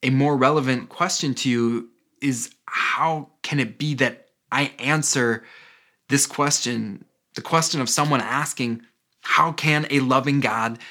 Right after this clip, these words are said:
send people to hell?" Look, I, I don't have any clever arguments.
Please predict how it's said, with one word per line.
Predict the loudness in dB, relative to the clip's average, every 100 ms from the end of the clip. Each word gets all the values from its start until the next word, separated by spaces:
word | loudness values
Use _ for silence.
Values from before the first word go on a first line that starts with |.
| -20 -20 _ _
send | 0 2 2
people | 0 -2 -2
to | 0
hell?" | 0 0 -4 -18 _ _ _ _ _ _ _ _ _ _ -6 -6 _ _ _ -6
Look, | -2
I, | -2 -4 -6 0
I |
don't | 2 4
have | 2
any | 2 0 -2
clever | -6 -2 0 0
arguments. | 0 0 0 -2 -4 -8